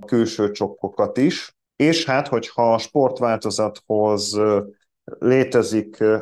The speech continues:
külső csokk, akkor nyilván ez rendelhető ebben az alapváltozatba is. Tudtam, hogy ez az ATA, ez egy jó minőségű fegyver, már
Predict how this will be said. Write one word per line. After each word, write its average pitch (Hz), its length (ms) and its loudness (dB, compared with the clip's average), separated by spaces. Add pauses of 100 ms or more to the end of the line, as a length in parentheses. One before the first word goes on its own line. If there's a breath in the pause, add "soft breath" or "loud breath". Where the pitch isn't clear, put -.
külső 123 480 2
csokk, 156 320 -2
akkor - 360 -2
nyilván 110 560 0
ez 101 180 -6
rendelhető 104 1120 0
ebben 101 340 0
az 101 340 2
alapváltozatba 98 1400 0
is. - 400 -6
Tudtam, 208 340 0
hogy 143 160 0
ez 131 120 0
az 123 140 -4
ATA, 143 320 0
ez 123 120 2
egy 123 160 0
jó 143 140 -2
minőségű 117 520 -6
fegyver, 123 460 0
már 120 520 -2